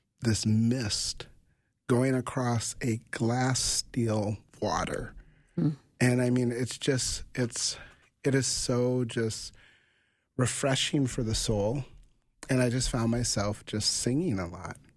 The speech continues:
Speaker 1: you know,
Speaker 2: Oh.
Speaker 1: just declaring God's goodness. And, you know,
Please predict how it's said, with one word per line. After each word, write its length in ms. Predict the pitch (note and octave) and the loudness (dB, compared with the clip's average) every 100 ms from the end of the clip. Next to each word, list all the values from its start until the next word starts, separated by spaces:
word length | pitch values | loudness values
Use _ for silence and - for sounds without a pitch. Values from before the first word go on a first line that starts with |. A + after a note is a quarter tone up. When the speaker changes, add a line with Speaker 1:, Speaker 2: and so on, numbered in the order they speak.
| _ _ _ - | _ _ _ -2
Speaker 1:
you 80 | |
know, 100 | A2 G#2 | 0 0
Speaker 2:
Oh. 20 | |
Speaker 1:
just 260 | A2 A2+ | 0 -2
declaring 540 | - G#2+ - A2 A#2+ A#2+ | -2 -4 -2 0 2 0
God's 560 | A2 A2 G#2+ - - - - - - _ - | 0 0 -2 -4 -6 -10 -14 -16 -18 _ 0
goodness. 480 | C3+ B2+ G#2 A2 - | 2 4 0 -2 -2
And, 280 | G#2+ A2 - - | 0 -2 -4 -4
you 100 | A#2 | -2
know, 280 | G2+ G2 | 0 -2